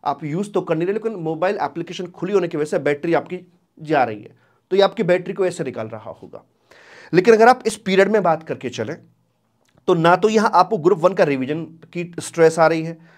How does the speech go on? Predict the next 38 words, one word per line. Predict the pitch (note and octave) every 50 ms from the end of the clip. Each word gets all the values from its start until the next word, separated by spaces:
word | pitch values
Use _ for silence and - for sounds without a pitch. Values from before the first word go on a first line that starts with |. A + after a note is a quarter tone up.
| _ _ _ _ -
ना | D3 D#3 F3+ F#3
ही | F#3+ A3+
पीछे | A#3+ G#3+ A3 G3+ G3+ G#3+
कोई | G3+ G#3+
बैकलॉग्स, | F#3+ C#3 A#2 D3 D3 D3 D3 D#3+ D#3 D#3 D3+ - -
एकदम | - F#3 D#3+ - -
फ्रेश | D#3 - - G#3+ A#3 A3+ - -
फ्रेश, | - G3+ G#3 G#3 G#3 _
ताजा | - D#3 E3 E3 F#3
ताजा, | F3 F3 E3+ D#3+ E3 F3
नए | D#3 C3+ B2+ C#3 D3
नए | C#3 C3+ B2+ A#2+
हैं | G#2+ A2 A2+ A2+
आप, | G#2+ G#2 G#2 _ _ _ _ _ _ _ - _ -
और | D3+
ना | D#3+ E3 F3 F#3+ G3
ही | G3 B3+ - - -
अभी | E3 D#3 G3+ B3+
आपके | - F3 F3 E3+ F3 - F#3
माइंड | D#3 C#3+ C#3+ D3 D3
पर | D3 E3 D#3
एग्जाम | C3+ B2 A2+ C3 A#2+ B2
का | B2 D3 C3+
स्ट्रेस | - - - B2+ A#2 A2 A#2 -
है | A#2+
बिल्कुल | A#2+ A2 G#2 - A2+
भी। | G#2+ A2 A2+ A2 G#2+ A2 _ _ _ _ _ _ _ _ _ _ _ _ _ _ _ _ _ _ _ _ _ -
तो | G3
मुझे | G3+ G#3+ A#3
बताइए | A3 A#3+ A#3 A3+ G3 G3+ G#3+ B3 A#3+ B3 - -
आपको | E3+ F3+ F#3 - - - - A#3+
पीरियड | A#3+ - _ - F3+ F#3 F3 A3 G#3+ F#3+
वन | F3+ F3+ F3+ F3+
में | F#3 G3 G#3 G3+ G#3 _ _ _ _ -
क्या | - G3 A3
करना | B3+ B3+ B3+ A#3 A#3+ A#3+
चाहिए | - - A#3 A3+ G#3+
ज्यादा? | F#3 F#3 D#3+ - A#2 G#2